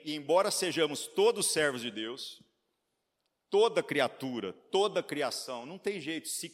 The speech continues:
curva perante a majestade de Deus por uma questão de condição.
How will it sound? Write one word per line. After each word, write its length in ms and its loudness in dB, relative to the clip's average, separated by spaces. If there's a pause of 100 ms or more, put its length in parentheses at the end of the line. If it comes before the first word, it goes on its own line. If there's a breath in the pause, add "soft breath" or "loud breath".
(100)
curva 420 -6
perante 500 -4
a 40 0
majestade 680 -4
de 60 -14
Deus 300 -2 (300 loud breath)
por 120 -6
uma 160 -6
questão 420 -4
de 100 -12
condição. 880 -2